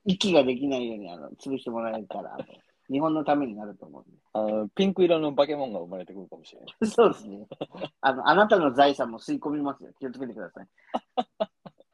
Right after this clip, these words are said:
Speaker 1: おばあちゃんがすごい大事そうに、あの、育てても、「うるせえ、どけ！」って言ってちぎりますよ。
Speaker 2: <laughs>「やめてあげて。<laughs>
Speaker 1: 日本滅ぼす気か！」言うて。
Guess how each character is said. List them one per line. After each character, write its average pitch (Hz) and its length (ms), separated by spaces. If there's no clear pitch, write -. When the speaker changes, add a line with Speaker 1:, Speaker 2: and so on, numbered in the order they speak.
Speaker 1:
お 156 80
ば 226 160
あ 214 80
ち 185 80
ゃ 165 40
ん 156 40
が 147 80
す 165 140
ご 190 140
い 160 60
大 151 240
事 165 120
そ 165 220
う - 20
に、 123 240
あ 117 40
の、 113 80
育 139 300
て - 140
て 113 80
も、 113 260
「う 170 40
る 202 60
せ 320 140
え、 302 40
ど 226 140
け！」 294 160
っ 285 60
て - 60
言 131 120
っ 107 40
て 113 120
ち 135 160
ぎ 135 60
り 127 120
ま 120 120
す - 180
よ。 202 80
Speaker 2:
<laughs> - 2000
「や 170 160
め 151 140
て 151 80
あ 139 40
げ 135 120
て。 - 100
<laughs> - 400
Speaker 1:
日 160 160
本 233 200
滅 240 240
ぼ 294 140
す - 140
気 226 140
か！」 330 200
言 277 160
う 233 40
て。 - 340